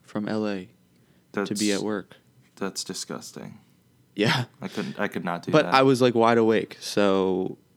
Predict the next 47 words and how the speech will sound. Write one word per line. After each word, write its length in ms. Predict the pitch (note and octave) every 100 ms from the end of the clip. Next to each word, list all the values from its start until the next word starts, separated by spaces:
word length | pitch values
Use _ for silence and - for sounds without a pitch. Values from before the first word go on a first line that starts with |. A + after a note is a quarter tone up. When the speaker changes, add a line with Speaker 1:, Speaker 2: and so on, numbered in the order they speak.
| -
Speaker 1:
thank 180 | - E3
Speaker 2:
It 40 |
Speaker 1:
you, 60 | G3
Adderall. 540 | - G2+ G2 G2 C#3 C#3+ _ _ _
Speaker 2:
Uh, 200 | C3 -
you, 220 | A#2+ A2
you 200 | A2 A#2+
mean 280 | C3+ C3+ A2+
thanks, 320 | A2 C3+ B2+
Halloween 460 | A2+ G#2 G2 F#2+ F#2
candy. 600 | F#2 F2+ F2 F2 F#2 F#2+ _ _ _ - - - - -
Speaker 1:
I 160 | - C3
didn't 240 | B2 D3 C3+
get 160 | A#2
any 200 | A2 G#2+
Halloween. 380 | A2+ G#2+ G#2+ G#2+
Well, 360 | A2+ A2 A2 - _ _ _ _
Speaker 2:
<laughs> 400 | _ - - -
Speaker 1:
I 140 | A#2+ A#2
got, 200 | A#2+ A2+
like, 240 | A2+ -
at, 160 | - A2 - _ _
in 140 | A#2 A2+
the 80 |
apartment 420 | G#2 - G2 F#2+ F#2
complex 400 | F#2 F#2+ F#2 G2
in 80 |
the 80 | F#2+
lobby, 340 | F2+ F2+ F2 G2
they 160 | A2
had, 200 | F#2+ E2+
Speaker 2:
Yeah, 60 | E2 E2
Speaker 1:
like, 60 |
some 120 | E2 E2+
Speaker 2:
yeah. 60 |
Speaker 1:
candy, 360 | F2 - - -
so 320 | - - - - _ - - -
I 100 | A2
was 120 | A2
like, 180 | G#2+ -
"Yeah, 140 | C3
don't 180 | - F#3
mind 160 | F#3+ B2
if 80 |
I 100 | -
do. 300 | - A2+ G#2+ -
Yeah, 220 | B2